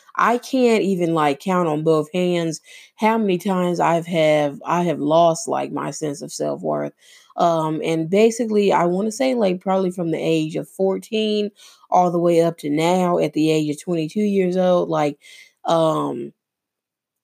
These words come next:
many people, um, they think that it's a loss only when it's in, when you're in a relationship with someone, and it's a toxic one at that.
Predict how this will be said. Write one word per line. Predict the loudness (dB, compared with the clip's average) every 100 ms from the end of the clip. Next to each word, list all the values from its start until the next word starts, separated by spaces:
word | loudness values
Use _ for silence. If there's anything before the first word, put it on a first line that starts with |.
| _ _ _ _ _ -2
many | 4 6 4
people, | 2 2 2 4 4 4 2 2
um, | 4 4 2 -2 -4 -6 -10 _ _ _ _ _ _ _ _ _ _
they | 4 4
think | 4 2 4
that | 4 6
it's | 4 4
a | 2
loss | 4 6 6 4 2 0
only | 2 4 2
when | 4 4 4 2
it's | 0 0 -2 -8 -14 -14 -16 _ _ -4
in, | 0 2 0 0
when | 0 2
you're | 2
in | 0 0
a |
relationship | 0 2 2 0 -2 -6 -6
with | -6
someone, | -6 -6 -6 -10 -12 -20 -20 -10 0
and | 2 2 0
it's | -2 -2
a |
toxic | -2 2 2 0 -6 -4
one | -6 -6
at | -4 -2
that. | -2 -4